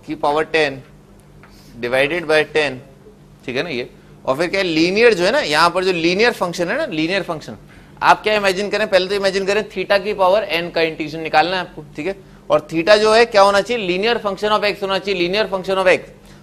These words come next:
और linear में जो x का coefficient आए उससे आपको divide करना है, ठीक है ना, ऐसा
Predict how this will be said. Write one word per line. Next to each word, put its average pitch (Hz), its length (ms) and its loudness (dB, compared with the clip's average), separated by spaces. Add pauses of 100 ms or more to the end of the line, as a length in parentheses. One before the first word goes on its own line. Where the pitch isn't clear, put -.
और 156 120 4
linear 190 320 2
में 208 100 -2
जो 214 80 2
x 202 180 2
का 220 100 -4
coefficient 196 360 -2
आए 160 120 4 (100)
उससे 156 240 -4
आपको 160 240 2
divide 165 360 2
करना 139 180 -2
है, 143 60 -8
ठीक 143 160 -6
है 196 60 -4
ना, 233 60 -8
ऐसा 120 200 -14